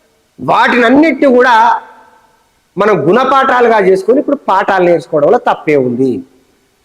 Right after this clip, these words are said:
అని మరి దానం నాగేందర్ ఎమ్మెల్యే గారు అంటారు. మిత్రులారా, ఇలా గమ్మత్తైన విషయం ఏంటంటే, మరి ఈయన అంటున్నట్టు హైడ్రాని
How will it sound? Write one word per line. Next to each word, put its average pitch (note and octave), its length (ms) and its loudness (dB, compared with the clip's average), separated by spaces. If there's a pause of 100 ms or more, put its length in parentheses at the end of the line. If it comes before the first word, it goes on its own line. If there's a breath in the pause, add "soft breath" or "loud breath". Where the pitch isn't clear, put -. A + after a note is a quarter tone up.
(1300)
అని G#3+ 540 0 (500)
మరి F3+ 120 0
దానం F#3 400 0
నాగేందర్ F#3 420 2
ఎమ్మెల్యే F3+ 360 2
గారు E3 160 0
అంటారు. - 240 -8 (1200)
మిత్రులారా, A3 680 0 (540)
ఇలా F#3 240 2
గమ్మత్తైన A3 540 0
విషయం A#3 380 2
ఏంటంటే, G#3 420 2 (1300)
మరి A3 140 0 (100)
ఈయన C#4 140 2
అంటున్నట్టు C4+ 840 0 (440)
హైడ్రాని E4 460 2